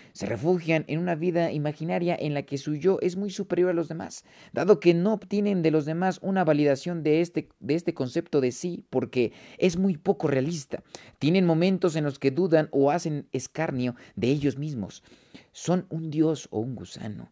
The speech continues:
A falta de un núcleo coherente, imaginan que son otro individuo, así que sus fantasías los hacen oscilar en tanto prueban nuevas personalidades.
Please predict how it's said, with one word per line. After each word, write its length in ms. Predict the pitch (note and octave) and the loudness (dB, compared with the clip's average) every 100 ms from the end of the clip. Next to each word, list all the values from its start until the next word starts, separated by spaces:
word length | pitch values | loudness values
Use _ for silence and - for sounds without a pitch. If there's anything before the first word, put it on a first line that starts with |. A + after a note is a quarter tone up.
| - - - - | -20 -20 -20 -14
A 120 | G2+ | -8
falta 480 | - C#3 C#3+ - B2+ | 4 6 6 4 4
de 80 | |
un 120 | C#3+ C#3+ | 4 2
núcleo 680 | D3+ C#3+ A#2+ A#2+ A2+ A2 - | 0 -2 0 4 4 4 0
coherente, 580 | A2 D3 C#3+ - G2 - | 0 2 0 -4 -6 -6
imaginan 640 | A2+ A2 G#2+ C#3+ D#3 C#3+ | -4 -4 -4 -6 -4 -4
que 180 | A#2+ A#2+ | -4 -6
son 300 | A2 C#3+ C#3+ - | -4 -4 -4 -2
otro 320 | D3 D3+ B2 | -2 -2 -4
individuo, 560 | A2 A2+ C#3+ C3+ F#2+ - - | -4 -4 -4 -2 -2 -4 -10
así 260 | - G#2+ F3+ | -10 -4 -2
que 120 | E3 | 0
sus 160 | D3 B2+ | -2 -2
fantasías 640 | C3 B2+ - E3 F#3 D3+ | -4 -4 -6 -2 0 0
los 320 | C#3+ C#3 C#3 - | 2 2 0 -4
hacen 340 | F3+ - F3 | -4 -2 -4
oscilar 460 | - D3+ D#3 E3+ - | -4 -4 0 0 0
en 340 | - D3+ D3 - | -4 -4 -4 -4
tanto 460 | F3+ F#3 F3 E3 - | -4 -4 -2 -2 -2
prueban 400 | E3+ F3+ E3 D#3 | 0 0 0 0
nuevas 380 | E3+ D#3+ D3+ | 0 2 0
personalidades. 1040 | - D#3 C#3+ C#3 B2+ B2 A2 A#2 D#2+ D#2+ | -2 -4 -4 -6 -6 -6 -2 0 -2 -6